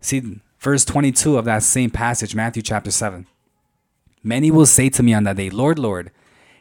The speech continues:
did we not prophesy in your name? And in your name drive out demons, and in your name perform many miracles?'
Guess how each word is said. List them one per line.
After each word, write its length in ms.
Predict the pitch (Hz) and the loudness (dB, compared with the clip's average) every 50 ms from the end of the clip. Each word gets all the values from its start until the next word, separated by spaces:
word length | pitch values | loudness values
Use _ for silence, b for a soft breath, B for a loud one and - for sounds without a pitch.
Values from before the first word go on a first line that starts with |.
| b b | b b
did 120 | - 110 117 | -4 -2 0
we 80 | 131 | 2
not 180 | 139 147 143 - | 0 0 0 -2
prophesy 560 | - 113 110 127 - - 135 - - 127 127 | -2 0 0 0 0 -2 -2 0 0 0 2
in 80 | 131 131 | 2 2
your 120 | 127 127 | 2 2
name? 320 | 127 127 131 131 135 135 - _ b b b b b b b b b b | 2 0 0 -2 -4 -6 -10 _ b b b b b b b b b b
And 140 | - 123 127 | -4 0 2
in 80 | 127 | 4
your 100 | 131 127 | 4 4
name 220 | 123 123 127 127 123 | 4 4 2 2 0
drive 340 | 110 107 113 113 117 117 120 | 0 0 0 0 0 0 0
out 180 | 113 110 101 | 0 -2 -2
demons, 480 | - - 107 113 110 117 117 120 113 - | -4 -4 -2 -2 -2 -2 -2 -4 -4 -4
and 140 | - 117 120 | -2 0 2
in 80 | 123 | 4
your 100 | 127 123 | 4 4
name 200 | 127 127 127 127 | 4 4 2 2
perform 460 | 123 117 113 - - 113 123 123 120 | 0 -4 -8 -8 -4 0 0 2 2
many 180 | 120 123 127 120 | 2 2 2 2
miracles?' 600 | 113 107 104 101 98 - - 107 107 104 104 - | 2 0 0 -2 -4 -6 -6 -6 -6 -6 -8 -10